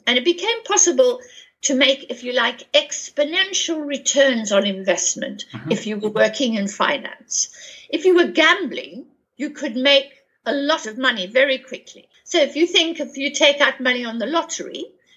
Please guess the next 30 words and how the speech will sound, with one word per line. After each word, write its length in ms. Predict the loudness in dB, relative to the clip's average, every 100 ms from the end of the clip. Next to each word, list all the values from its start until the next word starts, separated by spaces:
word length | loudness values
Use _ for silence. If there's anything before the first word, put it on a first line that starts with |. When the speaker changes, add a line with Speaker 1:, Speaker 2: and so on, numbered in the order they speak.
| _
Speaker 1:
you 60 | -10
spend 420 | 0 2 2 0
ten 280 | 0 0 0
pounds 340 | 0 -2 -4
on 140 | -6
the 80 | -4
lottery, 380 | -4 -6 -8 -8
you 120 | -8
could 260 | -6 -6 2
win 340 | 4 4 -2 -2
a 60 |
million 420 | 0 2 2 -2
pounds 380 | -4 -4 -4 -6
that 240 | -4 -6 0
night. 440 | 0 0 -8 -16
So 120 | -2 -2
your 360 | 2 2 2 -2 _
capital 520 | -2 0 0 -4 -4
gains 640 | -2 0 2 0 -8 -16 -10
from 260 | -8 -2
buying 360 | 2 4 4 2
that 220 | -2 -4
ticket 440 | -4 -4 -6 -12 -16 _ _
could 200 | -8 -6
be 180 | -2 0
exponential. 920 | 0 -2 -4 -2 4 4 2 -6 -10 -10
They 100 | -10
could 220 | -10 -10
be 100 | -6
massive. 480 | -2 -2 -4 -12